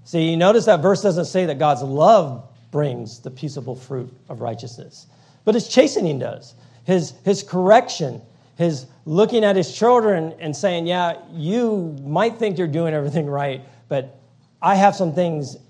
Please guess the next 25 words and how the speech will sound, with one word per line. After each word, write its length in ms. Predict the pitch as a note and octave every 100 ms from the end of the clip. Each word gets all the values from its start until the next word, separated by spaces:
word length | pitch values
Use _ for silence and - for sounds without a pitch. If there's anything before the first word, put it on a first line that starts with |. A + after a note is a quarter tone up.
| _ _
in 180 | F#3+ G#3
you. 280 | C3+ A#2+ -
I 120 | F3+
see 260 | - G#3+
some 220 | A3 F#3+ D3+
things 240 | C#3+ C3+
in 180 | F3 A#3+
you 320 | C3+ A#2 B2 - _ _ _ _
that 240 | C#3+ C3 C3 -
I 120 | D#3
need 140 | D#3
to 80 | C3+
get 160 | A#2+ A#2+
out 220 | C3 D#3+
of 140 | G#2
you." 120 | A2+ - _ _ _ _ _ _ _ _ _ -
And 120 | C3+
see, 520 | F#3+ F3 E3 D3+ D3+ _ _ _ _ _ _ _ _ _ _ _ _ - - - _
you 120 | D#3
know, 260 | D3 C#3 C#3
sometimes 640 | - G3+ F#3 F3+ G3+ G3 C3+
we 160 | D3+
don't 200 | F#3+ F3
understand 500 | F3 D3+ - F#3 F3
that. 280 | C3 A2+ -